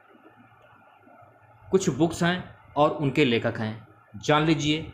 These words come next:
यहाँ से एक क्वेश्चंस तो आपसे हर हाल में पेपर में पूछा जाएगा। पहली पुस्तक का नाम है My Country My Life, लेखक कौन है इसके? एल के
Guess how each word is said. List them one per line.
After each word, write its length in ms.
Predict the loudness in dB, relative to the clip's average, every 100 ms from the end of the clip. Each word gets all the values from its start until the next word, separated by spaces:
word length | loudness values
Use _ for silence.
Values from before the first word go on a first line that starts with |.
| -4
यहाँ 180 | -2 -2
से 220 | -4 0
एक 180 | 2 2
क्वेश्चंस 400 | 0 0 -2 -2
तो 80 | 0
आपसे 540 | 0 0 -14 -10 -10 -4
हर 160 | -2 0
हाल 220 | 0 0
में 160 | 0
पेपर 240 | -2 -4 -2
में 220 | -4 -4
पूछा 260 | -8 -6 -8
जाएगा। 480 | -8 -8 -10 -10 -16 -20 -20 -20 -20 -20 _ -20 _ -8 2
पहली 220 | 4 4
पुस्तक 360 | 2 0 0
का 80 | 2
नाम 220 | 2 2
है 340 | -2 -6 -14 -20 -16 -6 0
My 160 | 0 0 0
Country 300 | -2 0 0
My 280 | 2 2 2
Life, 260 | 0 -2 -8 -16 -20 -18 -20 -18 -20 -20 _ -4
लेखक 280 | -2 0 2
कौन 200 | 2 2
है 60 |
इसके? 360 | 0 0 -2 -2 -10 -10 0
एल 140 | 0
के 300 | 2 0 0